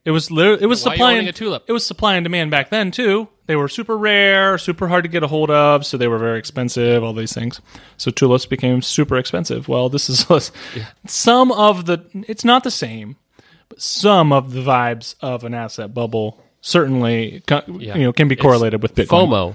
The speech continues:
Speaker 2: the fear of missing out, has a piece of this, right? You see Bitcoin move from four thousand to forty thousand, and,
Speaker 1: And then
Speaker 2: "Oh,
Speaker 1: you
Speaker 2: man,
Speaker 1: wanna
Speaker 2: what did I
Speaker 1: buy it
Speaker 2: miss
Speaker 1: because
Speaker 2: out
Speaker 1: it's
Speaker 2: on?"
Speaker 1: going up.
Speaker 2: And then you see a news article that says it's going to a hundred and ninety thousand, and you're like, "Man,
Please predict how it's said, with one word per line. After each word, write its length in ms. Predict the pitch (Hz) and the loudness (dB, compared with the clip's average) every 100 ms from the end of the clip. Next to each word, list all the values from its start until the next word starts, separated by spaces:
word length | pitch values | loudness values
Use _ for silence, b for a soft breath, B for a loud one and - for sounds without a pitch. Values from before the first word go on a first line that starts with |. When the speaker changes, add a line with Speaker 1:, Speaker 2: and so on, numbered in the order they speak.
| - | -10
Speaker 2:
the 120 | - | -10
fear 380 | 110 - 135 156 | -8 -2 2 2
of 160 | 117 113 | 0 0
missing 340 | 117 - 117 | -2 0 -2
out, 320 | 117 110 65 - | 0 -2 -4 -12
has 360 | - - 104 98 | -16 -2 -2 -2
a 60 | - | -6
piece 320 | 120 113 104 | -4 -4 -6
of 60 | |
this, 280 | 82 110 - | -8 -10 -6
right? 320 | 101 101 127 | -2 0 -2
You 140 | - 107 | -4 -6
see 260 | - 120 | 0 0
Bitcoin 560 | 107 120 90 - 117 107 | 2 0 0 -2 0 2
move 300 | 107 117 113 | 0 -2 -2
from 260 | - 104 98 | -4 -4 -4
four 300 | - 123 131 | 0 2 2
thousand 480 | 131 117 113 110 | 2 2 2 -2
to 60 | 101 | -6
forty 260 | - 147 151 | -2 -2 0
thousand, 440 | - 101 101 110 | -2 -2 -2 -4
and, 180 | 101 104 - | -6 -6 2
Speaker 1:
And 140 | 214 | 4
then 80 | 262 | 6
Speaker 2:
"Oh, 20 | |
Speaker 1:
you 60 | 262 | 6
Speaker 2:
man, 80 | 247 | 6
Speaker 1:
wanna 140 | 302 | 6
Speaker 2:
what 40 | 294 | 6
did 60 | |
I 140 | 339 762 | 4 4
Speaker 1:
buy 40 | |
it 40 | - | 2
Speaker 2:
miss 80 | |
Speaker 1:
because 220 | 233 190 254 | 2 2 2
Speaker 2:
out 40 | |
Speaker 1:
it's 80 | 269 | 2
Speaker 2:
on?" 40 | 269 | 6
Speaker 1:
going 140 | 294 | 6
up. 280 | 381 339 - - | 6 2 -6 -14
Speaker 2:
And 160 | - 113 | -6 0
then 140 | 120 | 0
you 80 | 120 | 0
see 260 | 117 127 123 | -2 0 2
a 140 | 110 | 2
news 260 | 110 127 123 | 2 2 4
article 300 | 120 117 113 | 2 2 -4
that 40 | - | -4
says 180 | 110 | -4
it's 120 | 107 - | -4 -4
going 240 | 117 113 | -2 0
to 80 | 107 | -2
a 40 | |
hundred 240 | 120 123 113 | -2 -2 -2
and 120 | 113 | -2
ninety 260 | 123 143 | -2 -4
thousand, 520 | 113 107 104 101 107 104 | -4 -2 -2 -4 -6 -6
and 80 | |
you're 100 | 101 | -6
like, 160 | 101 101 | -6 -4
"Man, 280 | 123 170 | -4 -4